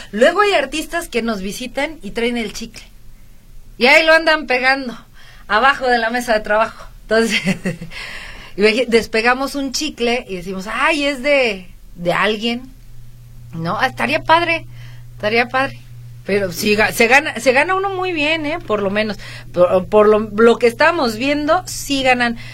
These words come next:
bastante bien, lo, todos los que andan ahí luego rifando, o subastando, mejor dicho, no rifando, subastando las cosas. Sí está, sí están buenas las subastas. Obviamente también debe de, de depender, eh, pues, de, del artista y de lo que sucede.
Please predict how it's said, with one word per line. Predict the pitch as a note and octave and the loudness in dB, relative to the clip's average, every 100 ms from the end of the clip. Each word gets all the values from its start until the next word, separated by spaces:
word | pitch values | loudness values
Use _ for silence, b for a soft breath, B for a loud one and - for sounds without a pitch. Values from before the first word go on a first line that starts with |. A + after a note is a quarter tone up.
| B | B
bastante | F#3 G3+ G3+ G#3+ G#3+ A3 G3+ - | 0 0 2 0 2 0 -2 -4
bien, | E3 F3+ G#3 B3 B3 D#4 F#3 | -10 -6 2 4 4 0 -6
lo, | E3 | -6
todos | D3 C#3 G#3+ G#3+ | -8 -2 0 2
los | G#3 | 0
que | G#3 | 0
andan | G#3+ G3+ | 0 0
ahí | F#3+ F#3+ F#3+ E3+ - - | 0 0 -2 -4 -10 -10
luego | F#3 G#3 G#3 G#3+ F3 C#3+ A#2+ B B B B | 0 2 4 4 2 0 -8 B B B B
rifando, | F#3+ A3 G#3 A#3 A#3 A#3 | 0 0 4 2 4 0
o | |
subastando, | A3 G#3 G3 A3+ G#3+ | 0 -2 0 -2 -4
mejor | F3+ F#3 | -4 -6
dicho, | E3+ - | -6 -6
no | E3 F3 | -6 -4
rifando, | E3+ D3 D3 | -4 -6 -8
subastando | - F3+ F3 - G3+ G3+ | -8 -2 -2 -2 -4 -2
las | D#3 - | -4 -8
cosas. | D#3+ - - B B B | -12 -12 -14 B B B
Sí | - A3+ | -8 -6
está, | - A3+ F#3+ | 0 2 0
sí | - G#3+ | -6 -6
están | B3 A3 | -4 -2
buenas | G#3+ G#3+ | -2 -2
las | F#3+ | -4
subastas. | F3 E3+ F3 A#3 B B B | -2 -4 -2 -4 B B B
Obviamente | A#3 A3+ G3+ G3 G3 | 2 4 2 -2 -4
también | E3 E3+ | -4 -2
debe | F3 F3 | 2 2
de, | D#3+ C#3+ | 0 -4
de | D3 D#3+ | -6 -4
depender, | E3 E3+ E3 E3+ F3+ - - | -2 -2 0 2 2 -2 -6
eh, | D3 C3+ B2+ C3 - - B B B - | -6 -6 -8 -12 -16 -18 B B B -12
pues, | - E3 - E3 | -6 -6 -6 -2
de, | E3+ D#3 | 0 2
del | E3+ F#3+ | 4 6
artista | F#3 F3+ - G3+ - G#3+ - | 6 2 -2 -6 -2 -2 -2
y | F3 F3 | -8 -6
de | D#3 D3+ | -6 -6
lo | D3 | -8
que | D#3 | -10
sucede. | D3 D3 D#3 C#3+ | -12 -6 -6 -6